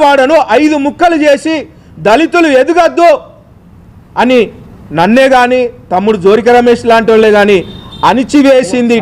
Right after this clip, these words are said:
టీఆర్ఎస్ పార్టీ కాదా? అవునా కాదా? భూపాల్పల్లిలో ఎవరికి టికెట్ ఇచ్చి ఎవరికి సపోర్ట్ చేసిండ్రు? నాగుల్ అన్న పరిస్థితి ఏంది? గుడిమల్ల రవికుమార్ గారి పరిస్థితి ఏంది?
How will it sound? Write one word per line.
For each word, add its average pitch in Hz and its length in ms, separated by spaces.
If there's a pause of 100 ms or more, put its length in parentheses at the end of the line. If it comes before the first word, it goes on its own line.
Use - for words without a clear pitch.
టీఆర్ఎస్ 220 440
పార్టీ 196 220 (120)
కాదా? 190 280 (1800)
అవునా 269 240 (140)
కాదా? 262 220 (840)
భూపాల్పల్లిలో 277 760 (340)
ఎవరికి 269 300
టికెట్ 277 260 (140)
ఇచ్చి 262 160 (140)
ఎవరికి 277 320
సపోర్ట్ 277 320
చేసిండ్రు? 269 440 (1080)
నాగుల్ 277 360
అన్న 285 120 (100)
పరిస్థితి 277 380
ఏంది? 277 240
గుడిమల్ల 269 360
రవికుమార్ 285 440
గారి 269 160
పరిస్థితి 262 380
ఏంది? 233 200